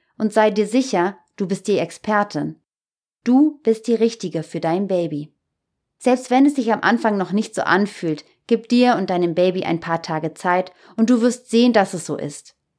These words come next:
Du wirst die Verbindung zu deinem Kind sehr schnell wieder spüren und es als das Baby wiedererkennen, das du in deinem Bauch getragen hast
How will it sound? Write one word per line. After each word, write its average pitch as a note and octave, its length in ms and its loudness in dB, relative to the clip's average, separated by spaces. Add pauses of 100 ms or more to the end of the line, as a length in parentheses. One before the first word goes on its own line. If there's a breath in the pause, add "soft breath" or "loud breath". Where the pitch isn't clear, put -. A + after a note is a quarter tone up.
(540)
Du D#3+ 140 -8
wirst F3+ 180 -4
die F#3+ 60 0
Verbindung G3 500 2
zu F#3 140 -12
deinem F3 320 2
Kind G3 260 -2
sehr F#3 120 2
schnell F#3+ 320 0
wieder F3 160 0
spüren A3 600 0 (300 soft breath)
und A3+ 160 0
es B3 100 0
als A#3 240 -2
das A3+ 220 -2
Baby G#3+ 380 2
wiedererkennen, G#3+ 800 0 (260)
das A3 180 0
du - 80 -8
in A3 140 2
deinem G3+ 300 4
Bauch E3+ 280 4
getragen D3+ 640 -4
hast D3 340 -10